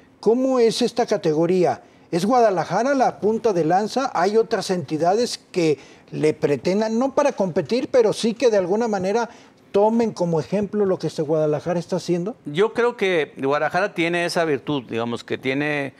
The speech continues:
Speaker 2: esa categoría la, como la, de las más consolidadas, eh, del resto de las ligas, digamos,
Speaker 1: Ajá.
Speaker 2: ¿no? Eh, esta de tres, cuatro años.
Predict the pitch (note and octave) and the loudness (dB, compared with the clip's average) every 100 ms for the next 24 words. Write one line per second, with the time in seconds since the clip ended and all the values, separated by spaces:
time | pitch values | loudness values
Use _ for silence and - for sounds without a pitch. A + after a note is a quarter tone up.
0 | - - - - D3+ B2+ A#2+ B2 C#3+ C#3+ | -20 -10 -4 -2 -2 0 0 0 0 -2
1 | A#2+ - B2+ A#2+ A#2 A2+ A#2 A#2+ A#2 A#2+ | -4 -6 -6 -4 -4 -4 -2 -2 -2 -2
2 | B2 A2+ C3+ D#3 - E3 C#3+ B2 A#2+ C3+ | -2 0 -2 -2 -2 -4 -2 0 0 0
3 | D3 - A#2 G#2+ - - - C3+ B2 A#2+ | -4 -4 -4 -4 -10 -20 -4 -2 0 0
4 | D3+ D3+ D#3 B2+ A2 B2 A2 F2 G2 F#2+ | -2 0 -2 -2 -2 -2 -2 -2 -4 -4
5 | F#2 F#2 C#3+ F3+ A2+ A#2 B2 - C#3+ B2 | -6 -8 -6 -4 -4 -2 -4 -2 -2 -2
6 | B2 - A#2+ A2 G#2 F2+ | -4 -4 -4 -2 -4 -8